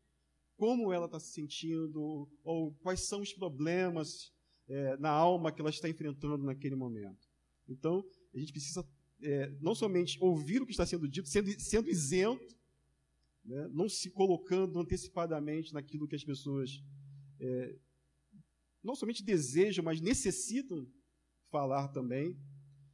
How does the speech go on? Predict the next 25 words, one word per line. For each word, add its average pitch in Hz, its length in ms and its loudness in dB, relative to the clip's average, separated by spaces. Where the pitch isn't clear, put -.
mas 196 340 2
também, 196 560 2
é, 156 540 8
ao 160 100 0
mesmo 185 280 6
<laughs> 190 40 -2
tempo, 196 500 4
parece 151 280 2
paradoxal, 185 760 4
né, 170 160 0
mas 156 200 -2
não 180 180 2
é, 170 220 0
é, 135 160 -4
tentar 185 760 2
ouvir 180 640 0
aquilo 147 460 -4
que 180 100 -12
está, 170 800 4
é, 139 480 0
oculto 226 580 -2
ali, 170 120 0
de 156 80 -6
certa 160 340 -2
forma, 156 540 0